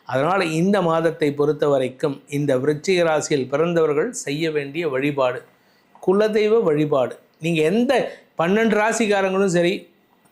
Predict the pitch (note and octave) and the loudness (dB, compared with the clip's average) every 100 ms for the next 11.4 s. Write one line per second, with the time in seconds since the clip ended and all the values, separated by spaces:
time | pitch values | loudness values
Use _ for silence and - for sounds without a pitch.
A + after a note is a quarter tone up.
0 | _ _ _ - A3+ C4 C4+ B3+ A#3 A#3 | _ _ _ 0 2 2 2 4 2 0
1 | G3 D#3 D#3+ G#3 G#3 F#3 E3 D#3 D3 D3+ | -2 0 0 2 0 0 2 2 2 0
2 | - - D#3+ D3+ G3 A#3 A#3+ A#3 G#3 E3+ | -4 -8 -6 -4 0 0 0 0 0 0
3 | D#3 D#3 D3+ D3 F#3+ G#3+ G3+ A#3 G#3+ F#3 | 2 2 2 0 0 0 0 0 2 2
4 | E3+ D#3+ D3+ D3 E3 G#3+ A3 G#3+ F3 D3+ | 2 2 2 2 2 0 0 2 2 0
5 | F3+ A3+ G3+ G3 E3 D#3 D3 C#3 - _ | 0 0 0 0 2 2 0 -2 -8 _
6 | - - D#3+ F3+ F#3+ F3 F#3+ G3+ E3+ D#3 | -20 -8 -2 2 2 2 0 -2 0 0
7 | D#3 F#3+ G#3+ A3+ A3+ G3 F3 E3 D#3+ D3 | 0 0 2 2 2 2 0 0 0 0
8 | C#3+ G#3 E3+ - _ - D3 D3+ F3 B3 | 0 0 -2 -6 _ -8 -4 0 2 4
9 | A3+ A3 G#3+ G#3+ G#3 F#3+ F#3 F3 E3 D3+ | 2 0 0 0 0 0 0 0 0 2
10 | E3 F3+ D3 F3 F#3+ F3+ G3+ E3 E3+ F3+ | 2 2 0 0 2 2 2 0 0 0
11 | D#3 E3+ D3+ | 2 2 2